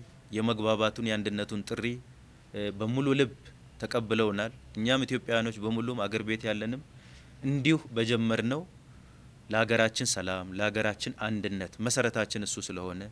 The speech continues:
እሱን ተባብረን መስራት አለብን። አንድነት እንግዲህ እንዲሁ ዝም ብሎ በጥሪና፣ እ፣ በ-፣ በ-፣ እ፣ ፕሮፓጋንዳ የሚመጣ አይደለም። በተግባርም ደግሞ ሰርተን እያሳየን ሁላችን ልንረባረብበት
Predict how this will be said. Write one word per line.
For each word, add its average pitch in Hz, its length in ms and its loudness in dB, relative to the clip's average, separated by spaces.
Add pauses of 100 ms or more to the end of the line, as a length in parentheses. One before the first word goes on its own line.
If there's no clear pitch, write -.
(560)
እሱን 123 260 -2
ተባብረን 101 480 -2
መስራት 101 380 -2
አለብን። 90 440 -6 (800)
አንድነት 139 580 4 (240)
እንግዲህ 120 340 2 (200)
እንዲሁ 127 260 2
ዝም 123 180 2
ብሎ 120 220 2
በጥሪና፣ 117 540 0 (440)
እ፣ 110 120 -2 (1120)
በ-፣ 113 220 -2
በ-፣ 104 460 2 (240)
እ፣ 104 120 -6 (200)
ፕሮፓጋንዳ 113 540 0
የሚመጣ 104 400 0
አይደለም። 87 440 -6 (580)
በተግባርም 120 580 4
ደግሞ 110 260 0
ሰርተን 107 400 -2
እያሳየን 113 600 0 (800)
ሁላችን 143 540 4
ልንረባረብበት 120 1040 4